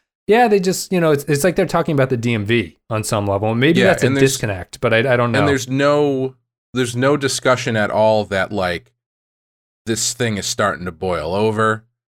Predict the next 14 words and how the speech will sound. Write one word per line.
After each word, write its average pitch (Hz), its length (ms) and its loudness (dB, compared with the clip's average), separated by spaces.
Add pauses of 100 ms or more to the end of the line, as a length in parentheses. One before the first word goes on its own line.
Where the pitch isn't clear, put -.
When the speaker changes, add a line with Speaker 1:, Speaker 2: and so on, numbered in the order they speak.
(140)
Speaker 2:
or, 95 420 -2
or, 98 240 -2
like, 92 460 -4
uh, 82 800 -2
tensions 117 440 -4
are 101 100 -2
running 101 280 -4
really 95 300 -6
high. 104 260 -4
It's 123 180 -4
just - 220 -2
sort 151 200 2
of 123 120 -2
like, 120 280 0